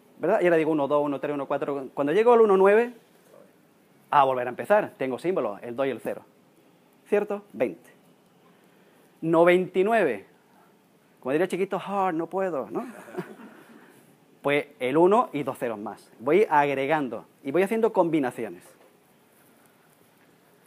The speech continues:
Este es el diez.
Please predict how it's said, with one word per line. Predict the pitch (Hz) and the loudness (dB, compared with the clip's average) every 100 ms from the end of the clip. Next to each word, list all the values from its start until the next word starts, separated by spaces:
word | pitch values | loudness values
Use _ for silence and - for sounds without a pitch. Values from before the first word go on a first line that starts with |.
| _ _ _ _ _ _ _ _ _ _ _ _ _ _ _ _ _ _ _ _ _ _ _ _ _ _ _ _ | _ _ _ _ _ _ _ _ _ _ _ _ _ _ _ _ _ _ _ _ _ _ _ _ _ _ _ _
Este | - 208 | -4 0
es | |
el | 190 139 | 0 0
diez. | 131 104 | -4 -8